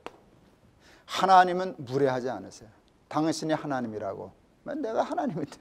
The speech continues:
뭐, 네가 그냥 내가 들어가면 그만이지. 네가 뭐 어떡하려고. 어, 내가 널 위해서 얼마나 많은 걸 했는데 그것도 하나 뭐 안 해주려냐?" 이럴 수 있는데 하나님은 아니요. 놓고 하고 계셔요.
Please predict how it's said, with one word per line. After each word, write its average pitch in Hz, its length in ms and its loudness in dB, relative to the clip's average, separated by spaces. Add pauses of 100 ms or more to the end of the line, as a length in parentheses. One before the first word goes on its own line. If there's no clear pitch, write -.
(200)
뭐, - 140 -10 (480)
네가 - 240 6
그냥 165 240 -4 (400)
내가 147 320 4
들어가면 139 400 0
그만이지. 123 460 -4
네가 135 220 0
뭐 147 180 4
어떡하려고. 113 640 -2 (540)
어, - 340 -12 (380)
내가 156 220 6
널 160 200 8
위해서 151 240 6
얼마나 127 400 4
많은 117 260 -4
걸 110 140 -6
했는데 110 240 -8
그것도 139 320 -2
하나 113 200 -4
뭐 107 160 -4
안 104 100 -8
해주려냐?" 104 560 -6 (680)
이럴 214 260 6
수 247 140 0
있는데 151 340 2
하나님은 131 420 -4
아니요. 104 280 -16 (280)
놓고 110 320 -8
하고 95 200 -12
계셔요. 92 440 -12